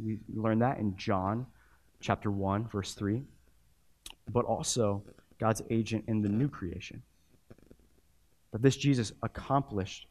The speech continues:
redemption on behalf of you and I. And that's applied to us through the person and work of the Holy Spirit, that Jesus is the author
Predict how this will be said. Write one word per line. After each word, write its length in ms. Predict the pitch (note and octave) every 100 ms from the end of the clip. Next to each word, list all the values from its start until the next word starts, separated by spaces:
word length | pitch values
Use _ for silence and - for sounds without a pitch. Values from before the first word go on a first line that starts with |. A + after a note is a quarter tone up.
| _ -
redemption 680 | A2 G2+ B2+ C3+ - E2+ F2+ - -
on 160 | A2+ A2
behalf 400 | G#2 G2+ A#2+ G#2+
of 100 | G2+
you 220 | G#2+ G2
and 80 | F#2+
I. 180 | C3 B2 - _ _ _ _ _ - _ _ _ -
And 100 | A2+
that's 120 | A2
applied 340 | G#2+ C3+ C#3
to 120 | -
us 160 | F#2+ -
through 340 | - B2+ A2+
the 80 | F#2+
person 340 | - A#2 - G#2
and 80 |
work 140 | G2+ G2+
of 60 |
the 80 | F#2+
Holy 380 | F#2 G#2 F#2+ F#2+ - - _ - _ _ -
Spirit, 440 | - - B2 G2
that 140 | G2
Jesus 540 | G2 G#2 B2 C3+ A#2+ -
is 220 | A2 F#2+
the 200 | F#2+ F#2+
author 680 | - B2 C3+ - D3+ C#3 C3+